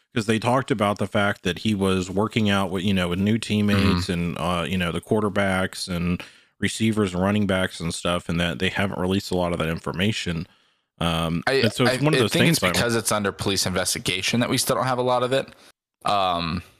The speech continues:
Speaker 2: I think they're trying to look, from what I've heard, and I think you and I talked about it a little bit, but, uh, they're looking into possible homicide, and they're also looking into possible, like, drug related and other things like that. Uh, just 'cause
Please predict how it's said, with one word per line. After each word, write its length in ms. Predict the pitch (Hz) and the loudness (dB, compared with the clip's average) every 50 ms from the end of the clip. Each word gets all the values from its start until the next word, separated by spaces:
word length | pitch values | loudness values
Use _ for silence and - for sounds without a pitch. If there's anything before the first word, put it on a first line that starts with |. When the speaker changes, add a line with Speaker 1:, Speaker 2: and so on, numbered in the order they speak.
| _ _ _ - - | _ _ _ -4 -4
Speaker 2:
I 60 | 110 | -2
think 220 | 113 131 127 123 | 0 -2 0 0
they're 100 | 131 123 | -2 -2
trying 320 | - - - 120 120 123 120 | 0 0 0 2 2 2 0
to 60 | 120 | 2
look, 340 | 117 113 113 110 - - - - - - _ _ _ - - | 2 0 0 -2 -6 -14 -16 -18 -20 -20 _ _ _ -8 -4
from 200 | 131 - 127 131 | -2 0 2 2
what 120 | 143 151 | 2 2
I've 160 | 143 143 135 107 | 2 2 0 0
heard, 360 | 104 135 135 135 139 135 - | 0 2 2 2 2 2 0
and 80 | - 110 | 0 0
I 60 | 107 | 0
think 340 | 101 - 120 110 101 - - | 0 0 -2 -2 -2 -2 -2
you 120 | 110 110 | 0 2
and 100 | 107 98 | 2 2
I 100 | 95 104 | 0 0
talked 260 | 104 - 113 113 - | 0 0 -2 -2 0
about 160 | - 120 120 110 | 0 0 2 2
it 40 | |
a 20 | 113 | 2
little 180 | 110 110 110 | 2 2 2
bit, 240 | 107 117 110 90 - | 2 0 0 0 0
but, 280 | - 92 92 - - - - - - _ _ _ _ - | -2 0 0 -2 -4 -10 -20 -20 -20 _ _ _ _ -2
uh, 340 | - 98 98 87 87 85 87 | 0 0 0 0 0 0 0
they're 160 | 90 95 98 | 0 0 0
looking 320 | 104 113 117 - - 123 | 2 0 0 0 0 0
into 220 | 123 117 113 120 107 | 0 0 -2 -2 -2
possible 480 | - - 120 139 156 - - 165 156 | 0 0 0 0 0 -2 -2 -2 0
homicide, 480 | 135 143 131 135 135 123 - - 123 123 | 2 2 2 0 0 0 0 2 2 2
and 100 | 117 107 | 2 2
they're 160 | 104 101 92 | 2 2 2
also 300 | - 95 101 101 - - | 2 0 0 0 0 0
looking 280 | 101 98 95 - - 98 | 0 -2 -2 0 -2 0
into 140 | 95 95 87 | 0 0 -2
possible, 540 | - - 98 92 90 - - - 98 95 92 | -2 -2 0 0 0 -2 -2 -2 0 0 2
like, 320 | 90 90 87 - - - - - 120 | 2 0 0 -2 -4 -8 -10 -10 -6
drug 360 | - 104 98 92 90 90 87 | -2 0 0 2 0 0 0
related 480 | 92 95 90 90 90 90 85 90 85 - | 0 0 2 2 0 0 0 0 0 0
and 140 | 92 90 | 0 0
other 300 | 87 87 87 90 90 90 | 0 0 0 0 0 -2
things 280 | - - - 92 87 85 | -2 -2 -2 -2 -2 -2
like 200 | 87 90 87 - | -2 -4 -2 -2
that. 360 | - 87 87 82 - - - - - - _ _ _ _ _ _ | -2 -2 -2 -2 -4 -10 -18 -20 -20 -20 _ _ _ _ _ _
Uh, 240 | - 87 85 85 85 80 - - _ _ | 0 0 2 2 0 -2 -6 -14 _ _
just 160 | 127 143 - | -4 -4 -2
'cause 260 | - - 170 151 - | 0 0 0 0 -2